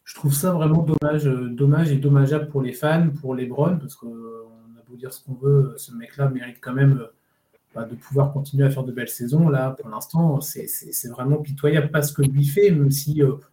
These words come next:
on peut discuter de quelques déclarations et de certaines attitudes qui sont, euh,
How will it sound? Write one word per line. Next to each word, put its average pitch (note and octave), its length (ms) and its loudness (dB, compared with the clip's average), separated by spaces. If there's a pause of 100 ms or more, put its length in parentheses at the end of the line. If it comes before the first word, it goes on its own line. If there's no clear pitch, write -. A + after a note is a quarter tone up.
(120)
on C3+ 60 -6
peut C#3+ 140 0
discuter C#3+ 540 4
de C3+ 360 4
quelques C#3 240 -4
déclarations C3+ 760 -6
et C#3 80 0
de B2 100 -6
certaines C3+ 440 -6
attitudes C#3 420 -8
qui - 140 -20
sont, C#3 240 -8
euh, B2 160 -8